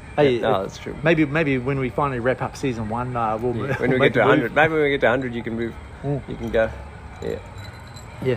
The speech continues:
Speaker 1: right, man. So,
Speaker 2: All right, yeah,
Speaker 1: uh,
Speaker 2: I should go. I gotta coach
Speaker 1: yeah.
Speaker 2: some kiddies.
Speaker 1: Yeah, yeah. Oh, that's what we're
Speaker 2: Do
Speaker 1: going. I
Speaker 2: some
Speaker 1: was gonna
Speaker 2: futsal.
Speaker 1: get you to tell us about it. Give a bit of a
Speaker 2: Yeah.
Speaker 1: promo for the kids.
Speaker 2: Uh,
Speaker 1: They can do with some supporters.
Speaker 2: Yeah, little seven-year-olds. I think it's five, six, and seven-year-olds. They
Speaker 1: Yep.
Speaker 2: play futsal at the futsal centre in Redlands, and, um, we went to a tryout day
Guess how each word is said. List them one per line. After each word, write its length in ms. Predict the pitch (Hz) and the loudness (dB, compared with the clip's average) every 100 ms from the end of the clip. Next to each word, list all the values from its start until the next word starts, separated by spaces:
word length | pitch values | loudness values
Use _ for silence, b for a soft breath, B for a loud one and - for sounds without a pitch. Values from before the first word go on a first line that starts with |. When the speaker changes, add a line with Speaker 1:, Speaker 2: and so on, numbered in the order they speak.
| 95 | 2
Speaker 1:
right, 120 | 147 | 2
man. 180 | 151 160 | 4 2
So, 180 | - 151 | 6 8
Speaker 2:
All 60 | |
right, 160 | 151 139 | 10 10
yeah, 100 | 147 | 8
Speaker 1:
uh, 20 | |
Speaker 2:
I 20 | 147 | 6
should 140 | 135 | 6
go. 160 | 151 147 | 6 6
I 40 | |
gotta 180 | 135 123 | 4 0
coach 240 | - 156 | -2 -2
Speaker 1:
yeah. 40 | 143 | 0
Speaker 2:
some 80 | 120 | -2
kiddies. 360 | 160 165 143 - - | -2 -2 -4 -8 -2
Speaker 1:
Yeah, 100 | 139 | 2
yeah. 160 | 156 139 | 4 4
Oh, 140 | 104 190 | 4 4
that's 180 | 208 196 | 4 4
what 100 | 151 | 4
we're 40 | |
Speaker 2:
Do 40 | 127 | 4
Speaker 1:
going. 40 | |
I 40 | |
Speaker 2:
some 60 | 156 | 4
Speaker 1:
was 80 | 196 | 4
gonna 100 | 180 170 | 4 6
Speaker 2:
futsal. 100 | 151 | 6
Speaker 1:
get 100 | - | 2
you 60 | |
to 60 | 139 | -2
tell 120 | 151 | 0
us 60 | 135 | 0
about 200 | 160 170 | -2 0
it. 60 | |
Give 100 | 147 | -2
a 40 | 135 | 0
bit 100 | 135 | 2
of 60 | 135 | 2
a 20 | |
Speaker 2:
Yeah. 60 | 107 | 4
Speaker 1:
promo 360 | 143 147 123 | 4 4 0
for 100 | 113 | -2
the 60 | 107 | -4
kids. 340 | 95 151 - - - | -4 -6 -8 -14 -4
Speaker 2:
Uh, 800 | 113 127 117 110 110 107 107 104 | 2 6 6 6 4 2 0 2
Speaker 1:
They 80 | 107 | 2
can 60 | 107 | 4
do 80 | 107 | 4
with 140 | 104 | 4
some 100 | 104 | 2
supporters. 540 | 104 101 139 147 156 - - | -2 0 2 2 0 -8 -6
Speaker 2:
Yeah, 140 | 147 160 | 0 2
little 240 | 127 131 | 2 0
seven-year-olds. 640 | - 147 139 135 131 - - - | 0 0 2 2 2 -4 -8 -2
I 140 | 123 | 0
think 140 | 139 | 0
it's 120 | 127 - | -2 0
five, 340 | - 123 120 | 4 4 4
six, 260 | - 123 - | -2 -6 -6
and 100 | 110 | -2
seven-year-olds. 600 | 127 127 123 120 120 120 | 0 0 0 0 0 -2
They 80 | 120 | -2
Speaker 1:
Yep. 80 | 131 | 2
Speaker 2:
play 200 | 117 110 | 2 2
futsal 460 | - 113 120 113 | -2 -4 0 0
at 100 | 110 | -2
the 40 | 107 | -6
futsal 280 | - 117 117 | -12 -8 -4
centre 220 | - 113 | 0 0
in 80 | 104 | 2
Redlands, 400 | 120 135 131 - | 0 -2 -4 -6
and, 180 | 110 107 | -6 -2
um, 140 | 107 - - B B B B - | -4 -6 -14 B B B B 0
we 60 | |
went 100 | 117 | 0
to 60 | 113 | 2
a 20 | 107 | 2
tryout 460 | 123 120 113 110 | 4 6 6 4
day 340 | 113 107 107 | 4 6 4